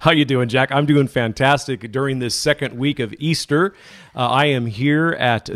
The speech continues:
the Dominican Friars Parish of Saint Louis Bertrand in downtown Louisville, Kentucky, right in the heart of the downtown area. And I'm broadcasting today from the Saint Louis Bertrand Priory. So a shout out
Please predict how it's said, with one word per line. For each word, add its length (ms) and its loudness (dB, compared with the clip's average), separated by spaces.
the 360 -4
Dominican 500 0
Friars 440 2
Parish 360 0
of 100 -8
Saint 220 -4
Louis 200 -2
Bertrand 400 2
in 120 -2
downtown 500 0
Louisville, 360 2
Kentucky, 580 -4
right 180 4
in 60 0
the 80 0
heart 180 2
of 60 -2
the 60 -6
downtown 520 -2
area. 360 0
And 140 4
I'm 140 6
broadcasting 560 2
today 340 2
from 340 0
the 80 -2
Saint 200 -4
Louis 180 0
Bertrand 540 -2
Priory. 520 2
So 220 -2
a 80 0
shout 380 4
out 300 -2